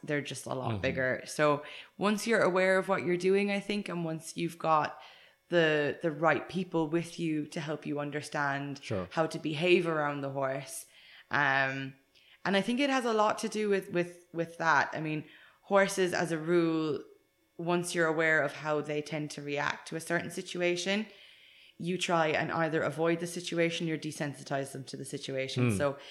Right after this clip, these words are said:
Speaker 2: Yeah.
Speaker 1: if you've got a horse who is fixated on traffic cones, hates traffic cones, uh,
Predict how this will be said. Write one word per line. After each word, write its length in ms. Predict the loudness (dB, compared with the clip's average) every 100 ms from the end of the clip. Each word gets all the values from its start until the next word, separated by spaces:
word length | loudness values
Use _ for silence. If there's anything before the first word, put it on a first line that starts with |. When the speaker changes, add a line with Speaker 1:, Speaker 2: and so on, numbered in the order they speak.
| -18 0
Speaker 2:
Yeah. 200 | 2 2
Speaker 1:
if 60 | 0
you've 160 | -2
got 180 | 0 2
a 80 | 2
horse 520 | 2 0 0 -4 -10 -4
who 380 | -2 0 -2 -4 -14 -20 -16 -2
is 280 | -2 -2
fixated 800 | -6 -6 -4 0 0 0 -2 -4 -6
on 520 | -2 0 0 0 -4 -6
traffic 340 | -6 -8 -8
cones, 340 | -6 -6 -8
hates 320 | -6 -4 -4 -6
traffic 280 | -8 -8 -8
cones, 460 | -6 -6 -8 -12 -18 -20 -20 -20 -4
uh, 360 | 0 2 2